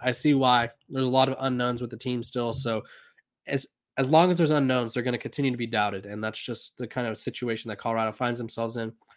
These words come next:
But that's just, it is what it is, I guess. Um, thank you guys for joining me on this great episode of Locked On Buffs. I appreciate you. We are free and available wherever you get your podcast. Make sure to like, subscribe, share,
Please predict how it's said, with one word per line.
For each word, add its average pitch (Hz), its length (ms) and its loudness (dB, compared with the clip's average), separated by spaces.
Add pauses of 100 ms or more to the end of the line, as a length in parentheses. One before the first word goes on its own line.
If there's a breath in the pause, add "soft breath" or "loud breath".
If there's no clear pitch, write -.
(300 soft breath)
But 107 240 0 (100)
that's 120 180 -6
just, - 200 -10 (120)
it 135 120 2
is 151 160 0
what 165 100 2
it 175 80 -2
is, 143 220 -2
I 101 60 -4
guess. 98 340 -12
Um, 123 300 0 (360 soft breath)
thank 170 180 6
you 165 60 2
guys 143 220 4
for 131 80 -2
joining 120 340 2
me 120 280 -4
on 117 100 -4
this 113 220 -6 (380)
great 120 200 2
episode 110 260 -2
of 110 80 -6
Locked 107 220 0
On 104 120 -6
Buffs. 104 220 -6
I 113 120 -2
appreciate 123 440 0
you. 117 200 -2 (420 soft breath)
We 143 180 8
are 135 120 8
free 139 220 4
and 139 60 6
available 131 300 4
wherever 123 180 2
you 117 140 -2
get 117 100 -14
your 117 180 0
podcast. 113 280 -2
Make 123 100 -2
sure 123 140 -2
to 110 60 -2
like, 113 200 2
subscribe, 110 460 -4
share, 131 480 8